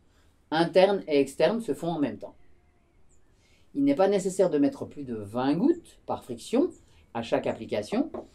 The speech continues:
ça ne sert à rien. Vous pouvez, si vous les trouvez un petit peu, certaines peaux sensibles ne supportent pas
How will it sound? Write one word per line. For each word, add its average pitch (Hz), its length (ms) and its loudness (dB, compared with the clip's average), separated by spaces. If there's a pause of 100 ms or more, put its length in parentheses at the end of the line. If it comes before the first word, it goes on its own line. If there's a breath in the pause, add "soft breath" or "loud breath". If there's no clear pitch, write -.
(260 soft breath)
ça 104 160 -12
ne 104 80 -10
sert 107 300 -8
à 101 40 -8
rien. 117 420 0 (500 soft breath)
Vous 226 200 -2
pouvez, 240 520 4
si - 220 -6
vous 208 100 -4
les 190 120 6
trouvez 170 500 -4
un 196 180 0
petit - 160 -12
peu, 175 340 2
certaines 156 1080 0
peaux 185 220 4
sensibles 180 580 -6
ne 135 100 2
supportent 156 440 -8
pas 196 280 -2